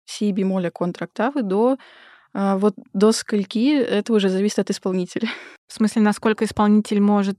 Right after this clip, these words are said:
Speaker 1: Насколько
Speaker 2: сильно передуть в него, чтобы выдать высший звук?
Speaker 1: Да, насколько исполнитель сможет, да, как-то пережать трость или передуть, чтобы получить, да, максимально высокие. А, ну, есть люди, которые умудряются и в третьей октаве играть.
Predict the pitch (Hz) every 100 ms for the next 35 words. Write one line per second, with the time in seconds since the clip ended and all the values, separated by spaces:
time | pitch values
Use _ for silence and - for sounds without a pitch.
0 | - - 220 226 208 202 220 214 196 214
1 | 208 196 196 196 196 190 - 196 190 190
2 | 185 190 202 202 202 202 202 226 - -
3 | _ _ - 220 196 202 - 254 - 220
4 | 214 - 208 220 - 196 214 196 196 185
5 | 180 175 175 - 185 180 175 170 _ -
6 | 202 196 190 185 196 240 240 202 190 185
7 | 190 180 208 240 - 190 180 180 190 196
8 | 190 185 180 - _ 190 - 196 190 190
9 | 208 196 185 196 185 - _ _ - 208
10 | 208 208 208 208 202 185 202 240 - 240
11 | 277 269 254 254 247 226 240 240 240 -
12 | 233 190 190 175 170 170 170 - 170 -